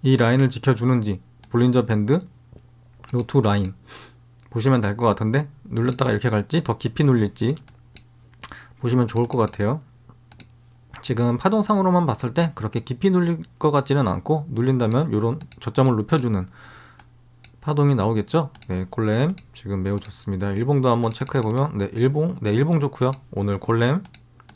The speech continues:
지금까지 본 것 중에서 골렘이 제일 예쁘게 생겼습니다. 주봉,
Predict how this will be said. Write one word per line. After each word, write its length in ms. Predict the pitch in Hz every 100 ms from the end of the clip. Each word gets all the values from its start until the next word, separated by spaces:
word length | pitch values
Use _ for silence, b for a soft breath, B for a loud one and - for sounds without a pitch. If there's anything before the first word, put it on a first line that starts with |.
| - B B B B
지금까지 460 | - 117 139 139
본 140 | 135 127
것 100 | 139
중에서 400 | 135 127 160 170
골렘이 400 | 110 104 113 131
제일 520 | - 98 107 143 147
예쁘게 320 | 87 - 104
생겼습니다. 760 | 104 113 110 104 92 104 127 139 - - - - - _ - - b b b b b - -
주봉, 320 | 113 107 95